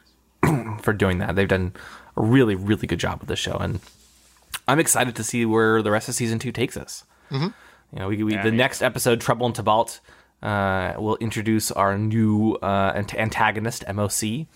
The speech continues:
Speaker 1: uh, which, from, from, from what I understand, Stephen, is,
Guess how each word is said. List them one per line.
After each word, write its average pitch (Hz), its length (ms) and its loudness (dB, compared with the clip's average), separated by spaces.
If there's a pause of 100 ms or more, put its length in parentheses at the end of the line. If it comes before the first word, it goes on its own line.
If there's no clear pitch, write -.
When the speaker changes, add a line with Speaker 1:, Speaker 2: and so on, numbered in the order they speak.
(640)
Speaker 1:
uh, 95 400 -4
which, 123 460 -2 (100)
from, 101 480 -6
from, 95 460 -12
from 101 220 -8
what 110 120 4
I 117 80 6
understand, 117 680 0
Stephen, 147 460 -4
is, 104 580 -6